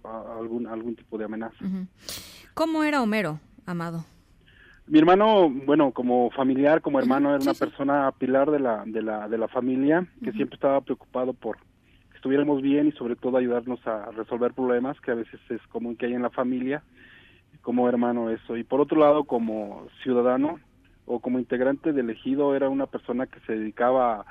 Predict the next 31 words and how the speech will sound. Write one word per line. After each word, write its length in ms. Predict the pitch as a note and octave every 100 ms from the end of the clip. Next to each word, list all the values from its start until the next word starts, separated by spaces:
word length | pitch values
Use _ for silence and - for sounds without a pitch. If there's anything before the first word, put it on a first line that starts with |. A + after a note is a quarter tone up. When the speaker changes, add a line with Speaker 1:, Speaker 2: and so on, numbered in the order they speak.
| - -
Speaker 1:
bajar 280 | A#2+ C#3+ C#3+
proyectos 540 | C#3+ B2 B2+ - C#3 C3+
en 120 | A2+
apoyo 340 | A2 A#2+ B2
a 40 | A#2+
la 120 | A2+
sociedad, 440 | - - B2 C3+
a 40 | C3+
la 120 | B2
gente 280 | - D3+ E3
más 160 | D#3
necesitada. 640 | D3+ C3+ - - - A2 G#2 -
Speaker 2:
Mm. 200 | F#3+ F#3
Speaker 1:
Los 160 | - -
ejidos 320 | - E3+ E3+
son 140 | E3
unas 180 | E3 D#3
zonas 300 | D3+ D3 C#3+
muy, 260 | C3+ C#3 C#3
muy 200 | B2+ C3+
marginadas 640 | C#3 - B2+ A#2+ B2 C#3+ - - - - -
y 120 | C3
él 80 | C3+
trataba 420 | C3 B2 C3 C3
siempre 340 | - C#3 - B2+
de 60 |
bajar 280 | A#2 - A#2
proyectos, 640 | - A2+ A#2+ A#2+ - A#2
escuelas, 640 | A#2+ - - A#2+ B2 B2 A2+
primarias, 560 | A#2+ A2+ A#2+ A#2+ B2 -
secundarias, 720 | - A#2 A2 A#2+ A#2+ B2